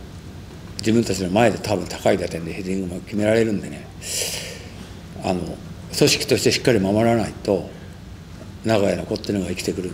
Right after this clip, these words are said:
のかなというふうに思います。あともう一つは、まあ、中盤の選手含めてハンティングできる選手がいるので、安易なボール回しというか、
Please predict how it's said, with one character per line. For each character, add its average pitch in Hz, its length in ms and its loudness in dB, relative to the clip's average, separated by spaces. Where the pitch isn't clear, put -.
の 90 80 -10
か 80 100 -10
な 92 140 0
と 90 120 -8
い - 20 -6
う - 40 -8
ふ - 40 -10
う - 20 -6
に 82 60 -8
思 82 80 -10
い - 40 -12
ま - 80 -10
す。 - 120 -10
あ - 80 4
と 131 100 2
も 120 120 8
う - 20 6
一 143 160 6
つ 143 140 2
は、 107 260 8
ま 147 100 10
あ、 120 60 6
中 - 200 8
盤 185 140 10
の 160 60 8
選 156 140 8
手 - 80 2
含 - 200 0
め 107 100 4
て - 80 -2
ハ - 220 6
ン 147 80 8
テ 151 160 2
ィ 113 40 4
ン 104 40 2
グ 95 80 0
で 92 120 0
き 117 100 0
る 101 60 -2
選 98 200 0
手 - 100 -6
が 85 100 -6
い 80 60 -6
る 104 120 0
の 87 160 -2
で、 87 360 -2
安 185 260 8
易 160 120 10
な 107 120 10
ボ 104 160 6
ー 107 40 6
ル 107 80 4
回 101 180 4
し - 80 -6
と - 80 -6
い 80 120 -4
う 78 80 -8
か、 - 280 -6